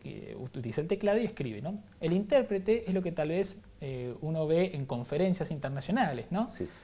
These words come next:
Speaker 1: En una cabina, una persona que está escuchando al orador con un auricular en una, en una, en un oído, va tomando notas, pero va al mismo tiempo, un intérprete simultáneo,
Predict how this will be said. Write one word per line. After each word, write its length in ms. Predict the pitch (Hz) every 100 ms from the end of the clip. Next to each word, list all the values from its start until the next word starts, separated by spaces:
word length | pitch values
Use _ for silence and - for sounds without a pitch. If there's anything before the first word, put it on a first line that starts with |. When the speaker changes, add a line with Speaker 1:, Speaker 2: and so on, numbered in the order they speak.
| -
Speaker 1:
En 120 | 123
una 160 | 147 147
cabina, 640 | 151 190 240 202 180 202 151
una 160 | 151
persona 380 | 143 139 165 156
que 80 | 147
está 140 | -
escuchando 480 | 151 - 147 190 202
al 80 | 180
orador 500 | 165 160 180 208 208
con 160 | 139
un 80 | 151
auricular 440 | 147 139 139 147 160
en 100 | 165
una, 560 | 160 156 151 143 135 -
en 80 | 135
una, 220 | 135 127
en 100 | 139
un 80 | 147
oído, 480 | 175 202 190 233 - - - - -
va 120 | 196
tomando 240 | 233 240 240
notas, 240 | 262 294
pero 200 | - 165
va 140 | 165 196
al 200 | 139 143
mismo 360 | 196 208 202
tiempo, 500 | 190 190 180 180 226 -
un 120 | 131
intérprete 360 | 123 127 143 143
simultáneo, 580 | 160 165 170 180 220